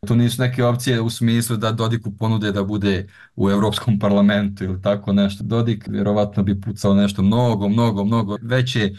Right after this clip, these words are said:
i to bi vjerovatno bilo kao i slučaj Dragana Čovića, to je moralo da se izrazi u finansijskom smislu, kao što sve ove godine radi u samoj Bosni i Hercegovini,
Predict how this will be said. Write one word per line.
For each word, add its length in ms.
i 140
to 160
bi 320
vjerovatno 380
bilo 280
kao 220
i 80
slučaj 440
Dragana 400
Čovića, 360
to 140
je 80
moralo 420
da 80
se 220
izrazi 380
u 20
finansijskom 640
smislu, 440
kao 200
što 140
sve 160
ove 200
godine 320
radi 260
u 40
samoj 380
Bosni 320
i 40
Hercegovini, 680